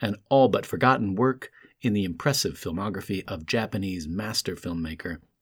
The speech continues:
Masaki Kobayashi. That film is called The Inheritance, from nineteen sixty-two. It's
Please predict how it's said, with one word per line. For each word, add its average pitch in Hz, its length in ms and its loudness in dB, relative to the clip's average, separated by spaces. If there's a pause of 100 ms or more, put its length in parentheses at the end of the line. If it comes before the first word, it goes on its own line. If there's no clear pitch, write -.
(120)
Masaki 95 640 -2 (180)
Kobayashi. 82 640 -4 (200)
That 113 200 0
film 113 340 4
is - 180 -4
called 107 380 0 (100)
The 101 180 0
Inheritance, 85 760 -6 (320)
from 85 180 0
nineteen 104 540 2
sixty-two. - 640 -2 (840)
It's - 220 2